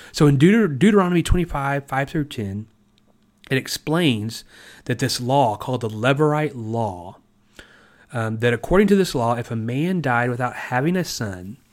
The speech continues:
the dead man's wife must not go outside the family and marry a stranger.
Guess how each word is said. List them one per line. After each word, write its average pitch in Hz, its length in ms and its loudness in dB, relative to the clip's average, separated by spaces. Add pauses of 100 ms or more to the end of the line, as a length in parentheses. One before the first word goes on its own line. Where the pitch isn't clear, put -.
(380)
the 117 120 -4
dead 113 420 -2
man's 202 420 0
wife 151 640 -2
must 113 280 -8
not 131 320 -2
go 175 100 0
outside 175 380 -2
the 165 100 -2
family 127 380 -4
and 113 100 -4
marry 113 160 -2
a 127 60 -2
stranger. - 480 -2